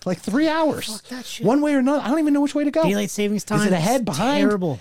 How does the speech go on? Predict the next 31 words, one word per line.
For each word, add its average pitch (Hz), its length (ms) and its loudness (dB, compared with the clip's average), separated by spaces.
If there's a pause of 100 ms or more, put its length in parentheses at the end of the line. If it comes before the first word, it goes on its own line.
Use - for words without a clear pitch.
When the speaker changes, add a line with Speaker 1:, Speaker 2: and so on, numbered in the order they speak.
Speaker 1:
If 160 120 -2
you're 202 100 2
behind, 240 340 0
do 208 40 2
you 190 40 -2
go 185 120 -2
forward? 262 380 0
Do 185 80 -6
you, 165 140 -6
or 170 100 -8
if 175 80 -2
you're 196 100 -2
behind, 180 280 -8
ahead, 190 200 -4
go 185 80 -8
back? 214 300 -14
I, 175 420 -10
I, 175 40 -6
fuck - 300 -12
it. - 100 -20 (420)
Speaker 2:
Spring. 185 480 -6 (120)
Speaker 1:
Anyway, 165 220 2
that's 147 240 -2
my 143 80 -2
story, 123 360 -2
but 113 240 -4 (420)
I 117 120 -4
have 117 320 -2 (400)
a 110 60 -12
four 127 220 -4
on, 123 140 -2